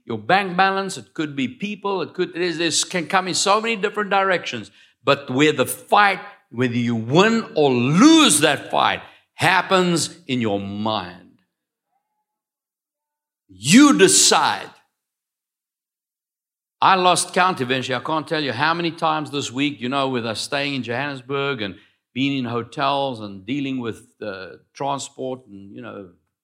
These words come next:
uh, airline staff and that,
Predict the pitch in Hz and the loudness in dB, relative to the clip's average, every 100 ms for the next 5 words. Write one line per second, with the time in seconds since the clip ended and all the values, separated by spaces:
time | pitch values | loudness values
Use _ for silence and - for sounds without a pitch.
0 | _ _ 101 - - _ _ 120 127 127 | _ _ -20 -20 -20 _ _ -14 -12 -10
1 | 120 113 107 98 _ _ _ - 131 127 | -12 -16 -20 -20 _ _ _ -12 -8 -6
2 | 127 120 123 117 | -8 -10 -10 -12